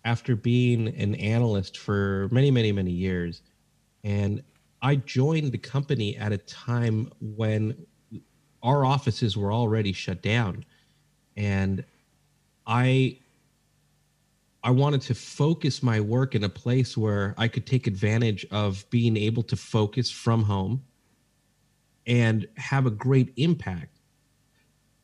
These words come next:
So where I started to focus was exactly your question. What does a corona world or a novel coronavirus world look like, uh, beyond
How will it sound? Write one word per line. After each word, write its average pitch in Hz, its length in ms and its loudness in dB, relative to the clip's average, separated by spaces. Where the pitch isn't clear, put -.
So - 140 -2
where 165 220 4
I 170 100 2
started 165 400 -2
to - 80 -10
focus 196 380 -4
was 113 140 0
exactly 117 880 0
your 113 260 2
question. 110 680 -4
What 143 440 -2
does 117 600 2
a 117 60 0
corona 120 760 4
world 101 540 0
or 101 140 2
a - 20 2
novel 110 380 2
coronavirus 104 880 0
world 95 360 -2
look 98 240 -4
like, 90 440 -4
uh, 101 40 -16
beyond 101 680 2